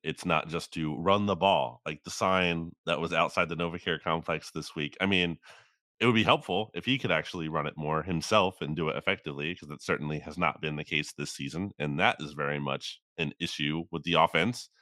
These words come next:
and a concern moving forward. I mean, I think he'll be healthier in further seasons, but the problem is if he's not,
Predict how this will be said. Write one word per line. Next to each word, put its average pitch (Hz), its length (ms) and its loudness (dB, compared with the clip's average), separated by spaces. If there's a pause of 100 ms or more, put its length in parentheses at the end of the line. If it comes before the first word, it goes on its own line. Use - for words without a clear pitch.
(160)
and 76 380 0
a 82 80 -4
concern 87 640 0
moving 85 560 0 (100)
forward. 92 360 2
I - 40 0
mean, 78 100 2
I 85 100 4
think 78 160 -10
he'll 82 80 -8
be 73 140 -6
healthier 78 460 0
in 76 240 -4
further 80 280 2
seasons, 87 500 -2
but 78 240 2 (540)
the - 60 -16
problem 85 300 2
is 82 160 -2
if 76 80 -8
he's 73 140 -6
not, 104 320 4